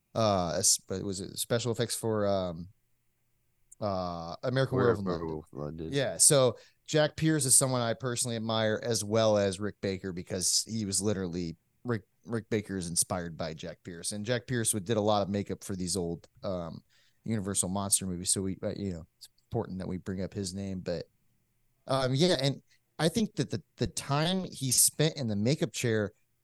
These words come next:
Speaker 1: uh, in relativity to how much time he's actually in camera is obs-, it's like,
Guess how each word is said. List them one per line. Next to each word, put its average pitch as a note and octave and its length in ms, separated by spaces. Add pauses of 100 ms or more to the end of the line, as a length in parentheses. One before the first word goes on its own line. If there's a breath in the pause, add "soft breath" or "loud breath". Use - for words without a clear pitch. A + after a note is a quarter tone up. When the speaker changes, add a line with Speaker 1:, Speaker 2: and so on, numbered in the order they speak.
(140)
Speaker 1:
uh, A2 420
in B2+ 180
relativity C3 600
to A2+ 540
how C3 180
much C#3 280
time C3 240
he's A2 240
actually A#2+ 640
in A2+ 200
camera B2+ 520
is A#2 220
obs-, - 360
it's - 180
like, G#2 340